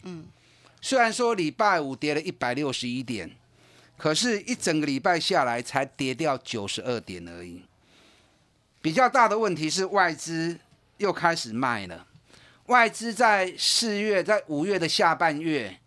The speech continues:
Speaker 2: 大盘在急涨的时候，哦，外资买回来大概六七百亿，结果这个礼拜外资又卖了四百二十二亿，光是礼拜五一天卖了一百八十五亿。那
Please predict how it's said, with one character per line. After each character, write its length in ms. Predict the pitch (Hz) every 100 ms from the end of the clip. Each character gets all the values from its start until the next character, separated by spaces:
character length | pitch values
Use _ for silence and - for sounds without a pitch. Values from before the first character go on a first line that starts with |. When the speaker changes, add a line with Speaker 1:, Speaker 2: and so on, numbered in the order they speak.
| _ _ _ _
Speaker 2:
大 200 | - 214
盘 180 | 175 240
在 140 | 175 170
急 220 | - 143
涨 200 | 135 110
的 80 | 113
时 100 | 123
候， 320 | 127 113 92 95
哦， 160 | 104 110
外 180 | 170 151
资 160 | 156
买 280 | 165 131 110
回 140 | 117
来 120 | 117 113
大 180 | 143
概 180 | 131 135
六 180 | 123 131
七 200 | - 127
百 240 | 117 90 92
亿， 200 | 101 82 _ _ - - - - -
结 160 | 180 233
果 180 | 214
这 120 | 185 226
个 60 |
礼 140 | 156 135
拜 280 | 196 170 156
外 220 | 190 165
资 160 | 160
又 160 | 170 170
卖 260 | 165 160 135
了 100 | 127
四 240 | - 147
百 220 | 113 101
二 160 | 110 123
十 140 | 110
二 200 | 113 110
亿， 180 | 113 101 - _ - _ _ _ _
光 200 | - 240
是 140 | 240 233
礼 160 | 160
拜 220 | 151 202 160
五 80 |
一 40 | 165
天 200 | 160 175
卖 140 | 170
了 80 | 135
一 60 | 147
百 160 | 110
八 180 | 110 123
十 100 | 120
五 120 | 98
亿。 140 | 107 90 - _ _ _ _ -
那 280 | 127 123